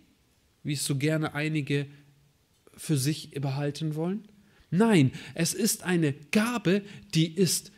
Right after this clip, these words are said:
gegeben, damit du anderen dienst. Es ist zum Nutzen aller anderen, nicht für dich. Du empfängst dadurch den Segen.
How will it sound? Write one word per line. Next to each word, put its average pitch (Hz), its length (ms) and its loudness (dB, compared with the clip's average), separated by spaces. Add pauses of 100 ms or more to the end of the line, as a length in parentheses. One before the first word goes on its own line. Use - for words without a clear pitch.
gegeben, 165 680 0
damit 175 600 4
du 220 360 6 (800)
anderen 117 680 2
dienst. - 640 -16 (640)
Es 135 160 -4
ist - 320 -2
zum 127 320 2
Nutzen 151 560 -2 (720)
aller 113 480 -2 (920)
anderen, 98 500 -10 (640)
nicht 139 200 -6
für 104 120 -10
dich. - 300 -14 (1040)
Du 302 380 8 (580)
empfängst 151 520 -2
dadurch 107 300 -4
den 87 180 -8
Segen. 123 400 -2